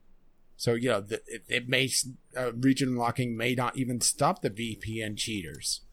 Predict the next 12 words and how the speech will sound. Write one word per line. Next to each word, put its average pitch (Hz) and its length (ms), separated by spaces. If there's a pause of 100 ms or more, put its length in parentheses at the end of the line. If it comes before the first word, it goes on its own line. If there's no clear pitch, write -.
(1500)
Because 107 340
who 120 140
knows, 123 380
right? 110 220
It 127 100
depends 143 520
on 127 220
how 107 240
they 107 180 (100)
implement 95 500
it. - 180
And 113 260